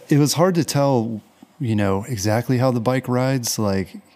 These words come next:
it had flat pedals on it, like the plastic <laughs> flat pedals that come with a bike. So it clearly was very entry level.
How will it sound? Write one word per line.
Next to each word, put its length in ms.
it 80
had 200
flat 360
pedals 360
on 140
it, 80
like 180
the 80
plastic 600
<laughs> 40
flat 360
pedals 380
that 100
come 200
with 120
a 40
bike. 440
So 380
it 120
clearly 380
was 160
very 400
entry 300
level. 460